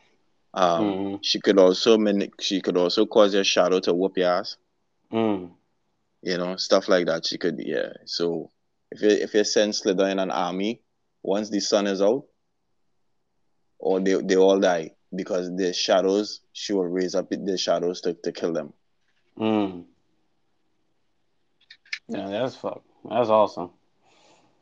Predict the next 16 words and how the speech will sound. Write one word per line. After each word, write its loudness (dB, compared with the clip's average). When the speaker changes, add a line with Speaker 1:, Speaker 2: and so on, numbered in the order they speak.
Speaker 2:
How 4
about, 8
uh, 8
King -4
Sol-, -4
uh, -12
Solar? -4
Speaker 1:
King 2
Solar, 4
he's, 0
um, 2
he -4
has 6
ancient 0
Egyptian -2
knowledge, -4